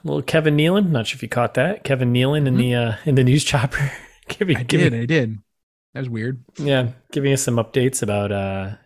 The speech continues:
Speaker 1: a woman just running across the freeway,
Speaker 2: Mm-hmm.
Speaker 1: uh, which is her channel. So it's her new, right?
Speaker 2: Mm-hmm.
Speaker 1: Uh, and we get her slow-mo running across the freeway, and then she's, like, leaping last minute out of harm's way.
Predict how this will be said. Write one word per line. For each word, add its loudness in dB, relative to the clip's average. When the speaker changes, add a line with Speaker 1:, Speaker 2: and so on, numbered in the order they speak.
Speaker 1:
a -12
woman 0
just -4
running 0
across -2
the -8
freeway, -2
Speaker 2:
Mm-hmm. -4
Speaker 1:
uh, -10
which -6
is 0
her 4
channel. 0
So -2
it's -6
her 2
new, -4
right? -4
Speaker 2:
Mm-hmm. -2
Speaker 1:
Uh, -2
and 4
we 4
get -2
her 4
slow-mo 2
running -2
across -12
the -18
freeway, 0
and -6
then -8
she's, -8
like, -12
leaping 2
last 2
minute 0
out 0
of -4
harm's -2
way. 0